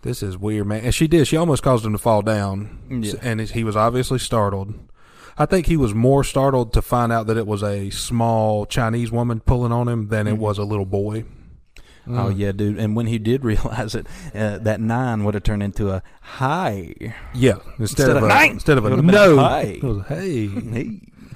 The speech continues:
Speaker 1: Uh, but that was a, she shouldn't have done that.
Speaker 2: Nah, she got reprimanded.
Speaker 1: But I think that showed his true colors also.
Speaker 2: Yeah.
Speaker 1: So
Speaker 2: Apparently the Pope doesn't like Asians.
Speaker 1: that's what I
Speaker 3: I
Speaker 1: heard.
Speaker 3: think she's from Argentina.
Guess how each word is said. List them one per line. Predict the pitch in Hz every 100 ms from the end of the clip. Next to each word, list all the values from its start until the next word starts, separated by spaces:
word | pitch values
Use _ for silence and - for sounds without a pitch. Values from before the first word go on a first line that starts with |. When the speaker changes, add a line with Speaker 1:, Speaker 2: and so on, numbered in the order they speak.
| - - 117 110 - -
Speaker 1:
Uh, | 127 127 120 117 110
but | 107 131 131 127 - -
that | 123 120
was | 107 104
a, | 104 101 98 95 87 - - - - - - -
she | - 147
shouldn't | 180 151
have | 127
done | 147 113
that. | 107 110 - -
Speaker 2:
Nah, | - 117 131 - - -
she | - 151
got | 113
reprimanded. | 104 101 101 101 101 135
Speaker 1:
But | 123
I | 123
think | 131 123
that | 113 -
showed | 120 107
his | 107
true | - 104
colors | 104 98 95
also. | 98 - - - - - - - - - - -
Speaker 2:
Yeah. | - - 123 - -
Speaker 1:
So | - 107 87 92 131 - - -
Speaker 2:
Apparently | - 120 110 107
the | 104
Pope | - 123 - 110
doesn't | 123 120
like | 120 131 -
Asians. | 120 123 110 110 - - - - -
Speaker 1:
that's | - -
what | 113
I | 131
Speaker 3:
I | -
Speaker 1:
heard. | -
Speaker 3:
think | 285
she's | - 190
from | 175
Argentina. | 170 156 151 170 113